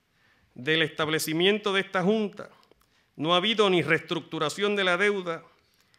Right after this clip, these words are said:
ni reforma estructural, ni mucho menos potenciación de las variables que podrían encender nuestro motor económico,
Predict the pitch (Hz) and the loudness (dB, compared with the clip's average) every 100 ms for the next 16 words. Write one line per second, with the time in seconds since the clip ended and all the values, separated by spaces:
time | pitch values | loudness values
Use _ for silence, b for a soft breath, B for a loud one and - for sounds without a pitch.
0 | b - 143 151 - 226 233 214 - 202 | b -6 -2 -2 -2 0 0 0 0 0
1 | - 190 175 180 208 214 - _ b b | -2 -2 0 0 -2 -8 -20 _ b b
2 | b b - 147 175 233 220 214 226 220 | b b -6 -2 0 2 2 4 4 4
3 | 202 196 196 185 180 170 202 214 208 190 | -2 2 0 2 -2 -2 0 0 2 2
4 | 170 170 175 214 208 175 143 - - - | 2 2 4 4 4 2 -4 -6 -12 -10
5 | 147 - 156 165 202 202 196 185 185 170 | -10 -6 -4 0 2 2 2 0 -2 -4
6 | 160 196 196 175 196 - 170 160 156 180 | 0 0 0 -2 -4 -4 -6 -4 -4 -6
7 | 185 - 170 156 185 185 170 147 135 | -8 -8 -6 -4 -2 -2 -4 -8 -14